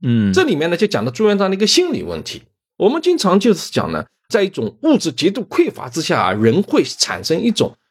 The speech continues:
Speaker 2: 别样的自卑，而由于这样的自卑呢，又产生一种另类的自豪。这朱元璋就是这样的一种综合体，因为他出生在一个贫寒的家庭，成长的环境之中，又经历各种各样的苦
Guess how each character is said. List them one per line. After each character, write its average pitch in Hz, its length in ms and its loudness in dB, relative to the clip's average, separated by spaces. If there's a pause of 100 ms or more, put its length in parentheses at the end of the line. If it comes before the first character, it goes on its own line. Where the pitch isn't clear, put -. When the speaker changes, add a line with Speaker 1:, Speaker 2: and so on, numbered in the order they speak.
(120)
Speaker 2:
别 185 320 2
样 233 300 -2
的 - 240 -8 (480)
自 214 160 -4
卑， 220 300 0 (100)
而 240 140 4
由 330 160 2
于 302 100 2
这 339 120 -6
样 302 80 0
的 262 80 2
自 285 200 0
卑 262 160 2
呢， 247 80 2
又 285 80 2
产 - 280 -2
生 254 140 -2
一 254 60 -2
种 175 240 -2 (120)
另 277 360 0
类 233 160 2
的 - 240 -12
自 196 160 2
豪。 - 360 -6 (360)
这 311 100 0
朱 359 180 4
元 349 140 0
璋 330 120 0
就 320 100 2
是 233 140 -2
这 240 140 0
样 196 100 2
的 151 80 0
一 123 100 -2
种 87 280 -6 (180)
综 240 180 4
合 143 200 -2
体， - 240 -16 (180)
因 285 140 4
为 294 80 0
他 254 180 0
出 285 400 0
生 247 240 -2
在 208 160 2
一 180 40 -4
个 175 120 -2
贫 208 300 2
寒 139 180 0
的 123 80 0
家 131 240 0
庭， 104 240 -4
成 208 180 4
长 139 240 0
的 104 200 -6 (180)
环 143 220 2
境 190 120 0
之 165 140 -4
中， 190 160 2
又 226 60 4
经 254 200 0
历 262 120 0
各 349 120 2
种 220 140 0
各 113 60 -2
样 143 120 -4
的 110 100 -4
苦 - 140 -14